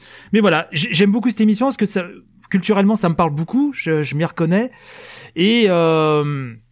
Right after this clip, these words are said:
et, euh, et voilà, c'est, c'est très festif, c'est de la pop culture, c'est, euh, c'est, c'est du, du fun en barre, c'est récréatif et parfois instructif,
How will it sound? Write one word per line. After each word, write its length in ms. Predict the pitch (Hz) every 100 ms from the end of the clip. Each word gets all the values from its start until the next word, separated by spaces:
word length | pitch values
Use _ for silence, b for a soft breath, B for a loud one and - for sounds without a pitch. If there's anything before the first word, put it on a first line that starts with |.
| _ _ _ - - -
et, 260 | 175 165
euh, 300 | 156 147 143 226
et 80 | 269
voilà, 320 | 175 123 -
c'est, 160 | - 180
c'est 160 | 196
très 160 | 190 -
festif, 540 | - 214 - 202 254 233
c'est 80 | 196
de 40 |
la 60 | 190
pop 180 | 190 180
culture, 520 | 196 175 165 196 233
c'est, 200 | - 175
euh, 480 | 165 151 147 143 143
c'est, 220 | 143 165 151
c'est 220 | - 165
du, 140 | 151
du 140 | 147 156
fun 220 | - 190
en 80 | 175
barre, 300 | 165 190 220
c'est 120 | -
récréatif 640 | 175 180 175 160 165 220 -
et 80 | 165
parfois 280 | 156 170 190
instructif, 480 | - 156 - 180